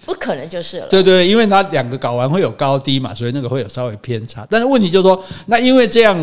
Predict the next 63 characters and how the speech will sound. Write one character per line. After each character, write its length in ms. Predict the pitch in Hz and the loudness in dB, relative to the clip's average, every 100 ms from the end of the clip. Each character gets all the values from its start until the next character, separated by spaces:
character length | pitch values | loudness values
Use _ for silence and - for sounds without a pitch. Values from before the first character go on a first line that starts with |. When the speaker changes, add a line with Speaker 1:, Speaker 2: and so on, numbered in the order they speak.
| 147 - _ _ _ | -6 -12 _ _ _
Speaker 2:
譬 140 | - | 0
如 40 | 214 | 4
说 100 | 214 | 4
我 80 | |
们 60 | 131 | 4
男 160 | 135 135 | 0 -2
生 140 | 165 | -4
可 80 | 117 | -6
能 100 | 110 | -8
坐 220 | - 208 151 | 0 2 2
久 240 | 135 95 | -4 -8
了 80 | 113 | -10
之 180 | - 123 | -12 -8
后， 320 | 131 98 _ _ _ _ _ | -8 -10 _ _ _ _ _
那 100 | - | -12
被 240 | 175 214 180 | -2 2 2
挤， 380 | - - 98 92 117 | 0 -8 -10 -18 -20
挤 260 | - 127 117 | -14 -12 -8
压 220 | 139 165 | -4 -4
在 200 | 170 175 | -2 -4
这 100 | 147 | -4
个 100 | 143 | -8
裤 220 | - 170 | -6 -6
管 240 | 135 98 87 | -6 -10 -14
里 160 | 90 | -14
面， 260 | 92 131 107 _ - _ | -8 -8 -8 _ -20 _
哦， 160 | 117 143 | -16 -8
那 140 | 214 - | -8 -4
因 240 | 208 220 | -2 0
此 380 | 226 - 123 101 - | 0 -2 -4 -8 -8
那 120 | 185 | -4
个 220 | 156 131 | -2 -2
当 260 | 127 180 185 | -2 -2 0
你 160 | 131 127 | -4 -2
要 100 | 170 | -4
出 140 | 160 | 0
来 100 | 175 143 | 0 0
尿 200 | 160 160 | -4 -4
尿 160 | 156 | -6
的 40 | 123 | -6
时 140 | - | -6
候， 220 | 127 123 - - _ | -6 -6 -12 -20 _
它 160 | - 175 | -10 -6
是 160 | 196 | -4
被 400 | 185 185 160 120 | -4 -2 -2 -4
经 260 | 120 - 196 | -8 -4 0
过 120 | 208 | 0
挤 240 | 165 127 113 | 0 -4 -4
压 140 | 147 | -4
的 120 | 147 | -4
状 180 | 131 143 | -6 -8
况， 140 | 127 131 | -6 -6
所 100 | 151 | -6
以 40 | |
它 60 | 151 | -4
尿 200 | 185 151 | -6 -6
出 100 | 139 | -8
来 60 | |
是 120 | 123 143 | -8 -8
会 80 | 151 | -8
像 200 | 165 131 | -8 -10
花 360 | - 131 139 | -14 -16 -14
洒 220 | - - | -14 -18